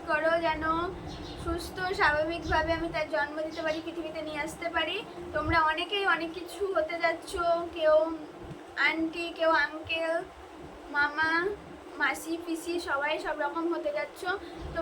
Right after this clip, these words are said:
প্লিজ কমেন্ট করো আর আমাকে আশীর্বাদ করো। সবাই ভালো থেকো, সুস্থ থেকো। ভিডিওটা এই পর্যন্তই করলাম, তোমাদেরকে আর কিছু বলার নেই। তোমরা দেখেই থাকবে যে আমার ভিডিও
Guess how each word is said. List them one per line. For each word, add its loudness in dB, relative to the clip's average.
প্লিজ -4
কমেন্ট 0
করো 4
আর 0
আমাকে -2
আশীর্বাদ -2
করো। 6
সবাই -6
ভালো -4
থেকো, -2
সুস্থ -8
থেকো। 2
ভিডিওটা 4
এই 4
পর্যন্তই 2
করলাম, 6
তোমাদেরকে -2
আর 0
কিছু -4
বলার 2
নেই। -2
তোমরা 2
দেখেই 0
থাকবে 0
যে -2
আমার 2
ভিডিও 0